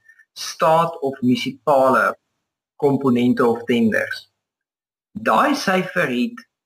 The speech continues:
verander na privaat gefundeerde projekte, seker na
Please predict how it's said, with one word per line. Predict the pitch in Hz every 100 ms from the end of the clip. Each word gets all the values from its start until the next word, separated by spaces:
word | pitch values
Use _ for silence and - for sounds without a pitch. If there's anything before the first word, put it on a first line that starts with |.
| _ _ _
verander | - - - - 175 175 175 139 123 - - _ _ _
na | - 135 131 127
privaat | 123 - 139 135 - - 208 185 175
gefundeerde | - 131 131 117 113 117 113 113 113
projekte, | 131 113 117 113 - 113 107 - - _
seker | - - 180 180 175 170 151 - _ _ _ _ -
na | 120 120 120 113 107